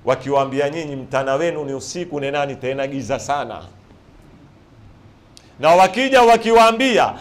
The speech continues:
"Asali yenu imbadilika ikawa utungu," semeni, "Yashinda subili."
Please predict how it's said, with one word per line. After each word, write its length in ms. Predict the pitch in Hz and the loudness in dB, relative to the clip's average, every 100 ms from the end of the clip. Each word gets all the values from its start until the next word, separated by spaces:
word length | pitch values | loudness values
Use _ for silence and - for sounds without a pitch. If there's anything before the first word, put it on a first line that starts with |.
| - - | -6 0
"Asali 520 | 202 208 220 220 233 | 0 4 4 4 6
yenu 300 | 311 302 277 | 6 6 2
imbadilika 680 | 254 254 247 254 294 277 240 | 2 2 2 2 0 4 4
ikawa 340 | 240 233 233 | 6 6 6
utungu," 680 | 220 294 339 277 233 214 - | 4 2 0 2 2 2 -2
semeni, 600 | - - 180 202 208 190 | -10 -4 -2 0 0 0
"Yashinda 440 | 175 - 190 196 202 | -2 -2 -6 -6 -6
subili." 540 | 202 185 151 107 78 | -6 -6 -6 -8 -12